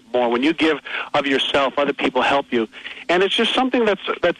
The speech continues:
you know, that we decided to do to help business owners. The economy is just devastating a lot of people.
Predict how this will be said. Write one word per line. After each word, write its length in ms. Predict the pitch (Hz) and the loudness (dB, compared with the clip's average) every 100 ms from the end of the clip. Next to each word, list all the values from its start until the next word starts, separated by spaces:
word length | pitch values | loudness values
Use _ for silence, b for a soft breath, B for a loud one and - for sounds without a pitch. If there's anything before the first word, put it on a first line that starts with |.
| - | 0
you 60 | 175 | 2
know, 120 | 170 | 2
that 140 | 165 - | 0 0
we 160 | 185 202 | 0 2
decided 460 | 190 185 160 151 | 2 0 0 -2
to 80 | - | -4
do 200 | - 311 | 0 0
to 100 | - | 2
help 260 | 147 175 - | 0 0 0
business 260 | 233 240 - | 0 0 2
owners. 240 | 156 135 | 2 2
The 80 | 139 | 2
economy 560 | 139 185 208 233 220 175 | 0 0 0 2 2 2
is 260 | 151 143 | 2 0
just 260 | - 151 135 - | 0 0 -2 -2
devastating 640 | 151 220 247 - - 139 135 | 0 0 0 -2 0 2 2
a 60 | |
lot 240 | 135 147 151 | 2 2 0
of 100 | - | -2
people. 420 | 139 123 120 | -4 0 0